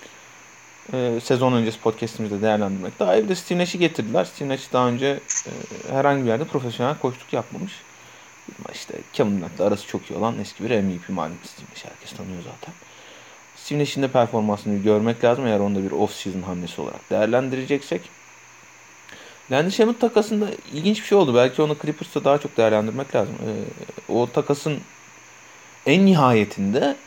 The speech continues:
Landry Shamet Nets'e gitti. İşte Luke Kennard şeye gitti,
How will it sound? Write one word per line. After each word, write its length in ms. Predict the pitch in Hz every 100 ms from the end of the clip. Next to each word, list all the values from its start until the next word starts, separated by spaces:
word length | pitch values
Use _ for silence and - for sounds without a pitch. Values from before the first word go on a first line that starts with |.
| -
Landry 340 | 156 156 170 170
Shamet 500 | 180 165 135 - -
Nets'e 320 | 127 123 127
gitti. 500 | 107 - - 170 -
İşte 340 | - - 120 104 - 113
Luke 140 | 123
Kennard 320 | - 131 117 -
şeye 180 | 113 104
gitti, 280 | - -